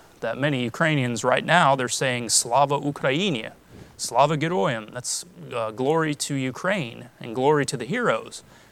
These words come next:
instead of glory to God. So it's unfortunate that they don't see the Lord's hand in, in everything that He's done and given them. The Bible says, "If the Son, therefore, shall make you free, you shall be free indeed." That's the, the real freedom.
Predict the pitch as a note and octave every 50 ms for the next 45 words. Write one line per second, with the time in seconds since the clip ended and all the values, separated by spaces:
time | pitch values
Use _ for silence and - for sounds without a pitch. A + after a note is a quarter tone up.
0 | _ _ - A#2 - - E3 D3+ C3+ A#2+ A#2+ C#3 D#3 D3+ C#3 C3 A#2 A2+ - -
1 | F3+ F#3 C#3+ A2+ A2 - - - _ - - - - - - - - - B2+ -
2 | D3+ C3 - - F#3+ G3 - - D3 C3 A#2+ - C3 A#2+ B2+ B2 B2+ B2 A#2+ -
3 | - - E3 D3+ C3 A#2 A#2+ A2+ A#2+ C#3 D#3 D#3+ C#3 B2+ - - E3 F#3 F#3+ F3
4 | C#3 A#2 A2 G2+ - - B2 A#2 A#2 A2+ A2+ A2 G#2+ - _ - C#3 B2+ A#2 A#2
5 | A#2+ B2 A#2 - - C3+ B2 A#2 A2 - C#3+ C#3 A2+ G#2+ G#2+ - - C#3+ D3+ D3+
6 | C#3+ C3+ C3+ A#2+ G#2+ G#2+ A2 D#3 G3 E3 A2+ G#2+ G#2+ - - B2+ C3+ - _ _
7 | _ _ _ _ _ _ _ _ _ _ _ _ - _ - - D3+ B2+ C3 C3
8 | C3+ B2+ B2+ - - D3+ C#3 C3+ A#2+ A#2+ A#2 - - - A#2 - - - F#3+ A#3+
9 | A3 E3+ C3+ C#3 C3 - D#3 D3+ D#3 - - C3 B2+ C#3+ D3+ - D3+ - - E3+
10 | F3+ G3+ F#3 E3 - F#3 D#3+ D3+ D#3+ D3+ - - - E3 F#3+ G#3 F#3+ - E3+ E3
11 | D3+ D3 G#3 A3+ D#3+ A2+ G#2+ G#2+ - _ - - - - - - - - D#3 F#3+
12 | - - - - - D3+ C3+ B2 B2 A#2 A#2+ A#2+ B2 D3+ A3+ B3+ G#3 D3 - -
13 | C#3+ A2+ G2+ A2 B2+ - B2+